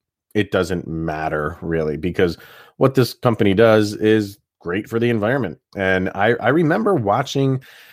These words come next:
an Avalanche game last year, and on the Altitude Network,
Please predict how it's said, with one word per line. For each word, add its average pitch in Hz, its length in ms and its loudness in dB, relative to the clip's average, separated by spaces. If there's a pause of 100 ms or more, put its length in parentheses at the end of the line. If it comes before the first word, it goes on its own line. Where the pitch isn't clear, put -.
(220)
an 123 100 0
Avalanche 160 400 2
game 107 220 0
last 101 280 -6
year, 104 420 0
and 107 640 -2 (1120)
on 110 160 0
the 113 100 2
Altitude 131 400 0
Network, 101 520 0